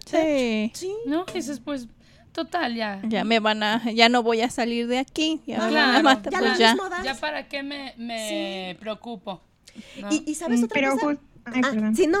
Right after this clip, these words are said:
Speaker 2: adelante, adelante.
Speaker 4: Ah, justamente sobre lo que dicen, aquí en mil setecientos cincuenta, o sea, cincuenta, cincuenta y siete, di-, cincuenta años después de la historia que les
Speaker 1: Ujú.
Speaker 4: conté,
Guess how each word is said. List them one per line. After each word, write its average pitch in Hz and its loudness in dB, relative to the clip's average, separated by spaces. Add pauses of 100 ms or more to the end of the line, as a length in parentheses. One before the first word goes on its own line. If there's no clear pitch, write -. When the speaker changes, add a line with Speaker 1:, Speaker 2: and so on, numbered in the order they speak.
Speaker 2:
adelante, 294 2
adelante. 277 -4 (580)
Speaker 4:
Ah, 269 0
justamente 330 -2
sobre 214 -2
lo 214 -2
que 214 -4
dicen, 233 2 (300)
aquí 233 2
en 233 8
mil 226 10
setecientos 247 4
cincuenta, 220 4
o 269 0
sea, 262 2
cincuenta, 233 4
cincuenta 226 2
y 226 6
siete, 247 2
di-, 247 2
cincuenta 226 2
años 277 0
después 220 4
de 247 4
la 220 2
historia 208 0
que 233 -2
les 214 0
Speaker 1:
Ujú. 226 -4
Speaker 4:
conté, 208 2